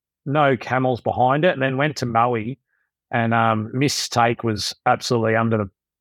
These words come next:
you know, u-, under the pump, and it's just absolutely pissed in by six. Mistake's run fourth in a black type race in New Zealand at its second start.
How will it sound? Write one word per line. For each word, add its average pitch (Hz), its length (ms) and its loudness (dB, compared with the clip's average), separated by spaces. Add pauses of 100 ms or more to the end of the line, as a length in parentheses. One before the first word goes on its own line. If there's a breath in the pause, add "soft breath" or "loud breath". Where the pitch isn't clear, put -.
(420)
you 123 80 0
know, 107 200 0 (140)
u-, 123 220 0
under 123 180 4
the 110 100 2
pump, 113 460 0 (100)
and 110 120 -4
it's 113 200 -4
just - 240 0 (100)
absolutely 120 720 0
pissed - 360 -4
in 113 160 0
by 104 160 0
six. - 680 -2 (320)
Mistake's 131 640 0
run 117 200 2
fourth 120 360 -4
in 117 80 -4
a 107 60 -2
black 110 260 -2
type 117 280 0
race 113 260 0
in 113 60 -4
New 107 120 -4
Zealand 110 300 -2
at 110 120 -2
its - 100 -10
second 107 280 -2
start. 120 400 0